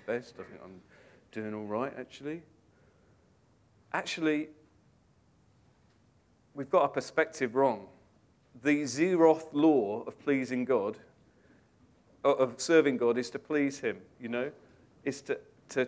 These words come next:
to aim to please him. So these are go-, times when we need to know God's mind so we can make it our goal to please him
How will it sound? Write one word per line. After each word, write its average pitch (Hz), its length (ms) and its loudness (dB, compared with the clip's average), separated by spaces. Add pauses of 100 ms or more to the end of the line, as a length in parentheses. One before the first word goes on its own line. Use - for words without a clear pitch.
(360)
to - 260 0
aim 147 300 4
to 143 100 -8
please 131 380 0
him. 117 320 -4 (2000)
So 139 380 6 (460)
these 185 260 6
are 196 60 0
go-, 190 240 2
times 170 280 4
when 156 120 4
we 156 80 6
need 156 160 4
to 156 100 -2
know 143 160 6
God's 143 300 6
mind 139 260 4
so 131 100 -4
we 131 120 0
can 131 200 -2
make 143 240 2
it 143 160 6
our 127 120 8
goal 131 260 6
to 123 100 -8
please 147 440 -6
him 107 300 -4